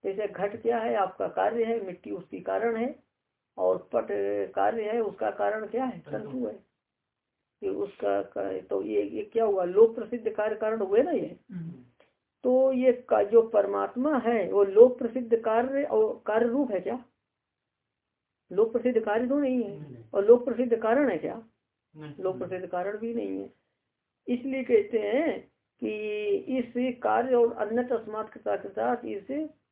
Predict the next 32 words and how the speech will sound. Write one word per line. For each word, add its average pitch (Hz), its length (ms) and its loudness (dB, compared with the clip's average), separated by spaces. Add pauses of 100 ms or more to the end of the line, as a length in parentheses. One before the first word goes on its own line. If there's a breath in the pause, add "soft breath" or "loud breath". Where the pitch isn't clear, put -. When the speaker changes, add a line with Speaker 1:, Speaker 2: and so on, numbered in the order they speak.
Speaker 1:
कार्य 226 320 0
और 214 220 -2
कारण 208 380 -6
से 208 160 -10
भिन्न 240 240 -2
परमात्मा 180 420 -8
स्वरूप 175 300 -14
है, - 160 -18 (280)
कार्य 202 240 2
और 226 100 4
कारण 202 300 -2
से 196 140 -2
भिन्न 233 360 0 (600)
परमात्मा 180 420 -6
स्वरूप - 360 -14
है। - 160 -16 (120)
लग 285 140 6
गया? 294 180 2
तो - 360 -4
लोक 220 340 4
प्रसिद्ध 233 360 -4
कार्य 208 300 -2
कारण 202 300 -4
से 202 180 -6
भिन्न 220 320 -8
कौन 262 260 2
है? 151 160 -8 (600)
उपे, 240 440 -2
परमात्मा 233 400 0
स्वरूप 226 260 -4
मतलब 247 240 0
उपे। 277 440 2